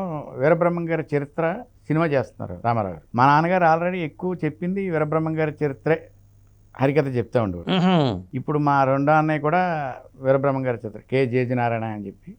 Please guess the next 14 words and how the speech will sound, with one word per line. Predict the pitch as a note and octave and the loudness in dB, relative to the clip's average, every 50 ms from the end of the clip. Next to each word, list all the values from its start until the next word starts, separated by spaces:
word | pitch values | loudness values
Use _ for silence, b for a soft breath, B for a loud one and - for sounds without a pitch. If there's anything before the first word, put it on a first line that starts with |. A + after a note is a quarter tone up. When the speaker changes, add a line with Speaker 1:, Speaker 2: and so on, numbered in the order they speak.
| - | -8
Speaker 1:
మా | A#2+ A#2 A#2+ | -2 0 0
రెండో | A#2+ B2 C3 C3+ | 2 2 2 2
బ్రదరు, | B2 B2 B2 A#2 A#2 D3 G3+ G#3+ G3 - - - - - - - - | 2 2 0 0 -2 -4 -6 -8 -12 -14 -20 -20 -20 -20 -20 -16 -8
మా | A#2 A#2 A#2+ | -4 -2 0
నాన్నగారి | B2+ B2+ C3 C#3 C#3+ C#3+ D#3 D3+ | 2 2 2 2 4 2 2 2
తర్వాత | C#3+ - D3 C#3+ D3 C#3+ C#3 C#3 - F3 G3+ A3+ B3+ - - _ _ _ _ _ _ _ _ _ _ _ - | 2 0 0 2 2 2 0 -2 -4 -6 -6 -4 -6 -10 -12 _ _ _ _ _ _ _ _ _ _ _ 2
ఆ | B2+ | 4
ఇది | C3+ C#3 C#3 C#3+ G3 | 4 4 2 0 -2
మళ్ళీ | F#3+ E3 D3+ D#3 | -2 0 0 -2
మా | D#3 D3 C#3 C3 A#2+ | -2 -2 -2 -2 -2
రెండో | A2+ B2 B2 B2+ | 0 0 2 2
అన్నయ్యకి | C3 B2+ B2 A2+ F#2+ | 2 0 0 -2 -4
వచ్చిందండి. | F#2 - - F2 F2 E2+ D#2+ - - | -6 -8 -10 -12 -14 -14 -14 -8 -4
అయితే | D3+ D#3+ D#3 D#3 G#3 G#3+ | -4 -4 -2 -2 -2 0